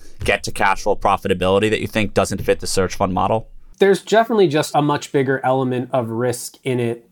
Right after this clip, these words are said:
Speaker 2: Even a location or a company that's proven their sites in a bunch of geographies,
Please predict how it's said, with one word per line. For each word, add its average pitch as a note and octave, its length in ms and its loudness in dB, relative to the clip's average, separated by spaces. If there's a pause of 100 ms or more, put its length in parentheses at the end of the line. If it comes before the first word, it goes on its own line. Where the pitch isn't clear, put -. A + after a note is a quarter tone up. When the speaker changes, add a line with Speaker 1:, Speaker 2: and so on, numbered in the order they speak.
Speaker 2:
Even D#3 560 2
a C3+ 100 -2
location C3 680 -2
or B2 200 2
a A#2 60 -2
company B2+ 500 -4
that's A#2+ 200 -4
proven B2+ 400 -2
their A#2 160 -2
sites A#2+ 400 -4
in A#2+ 80 -2
a A#2 40 -2
bunch A#2+ 240 -4
of A2+ 100 -4
geographies, A#2+ 840 -2